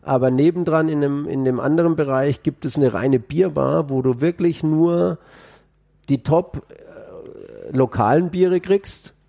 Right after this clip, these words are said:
aber auch top internationale Biere. Und dann halt die, mit denen ich halt befreundet bin, ganz klar.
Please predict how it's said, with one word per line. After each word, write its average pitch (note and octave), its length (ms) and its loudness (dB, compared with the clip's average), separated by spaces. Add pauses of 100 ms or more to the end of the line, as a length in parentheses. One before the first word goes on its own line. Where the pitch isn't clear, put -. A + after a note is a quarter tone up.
(140)
aber D3 380 2
auch C#3 240 0
top - 380 -2 (840)
internationale A2 880 2
Biere. F#2 420 -2 (240)
Und A2+ 160 0
dann A#2 200 2
halt A#2 220 2
die, B2+ 160 2
mit B2 220 0
denen A#2+ 180 2
ich B2+ 160 -2
halt G#2+ 140 2
befreundet G#2 440 -2
bin, F#2 180 -4
ganz G2 220 -4
klar. G2 260 -4